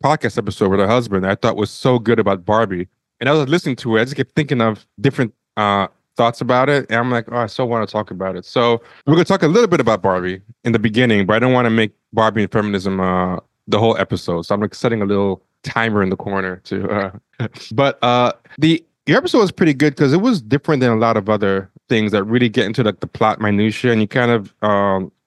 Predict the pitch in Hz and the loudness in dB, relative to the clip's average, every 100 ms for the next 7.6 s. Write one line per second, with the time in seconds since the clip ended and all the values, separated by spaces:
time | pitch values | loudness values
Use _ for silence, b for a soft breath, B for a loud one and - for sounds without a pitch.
0 | _ 127 123 123 117 120 - - 104 - | _ -4 -2 -2 0 0 -4 -6 -10 -4
1 | 139 127 107 110 117 101 90 82 _ _ | 0 0 0 0 0 0 -4 -6 _ _
2 | 95 92 92 90 98 - _ - 120 113 | -4 -2 -2 -2 -2 -4 _ -4 -4 0
3 | 110 101 104 104 104 - _ _ 113 107 | -2 0 0 -2 -6 -12 _ _ 0 2
4 | 110 131 127 117 113 120 120 - _ - | 2 2 2 2 2 2 0 -4 _ -8
5 | - 190 175 175 180 131 113 107 113 95 | 0 2 2 2 4 4 4 2 0 0
6 | 113 131 117 110 - 123 135 143 139 123 | -2 0 0 0 -4 -2 0 0 -2 -2
7 | 127 120 113 107 104 | -4 -2 -4 -6 -8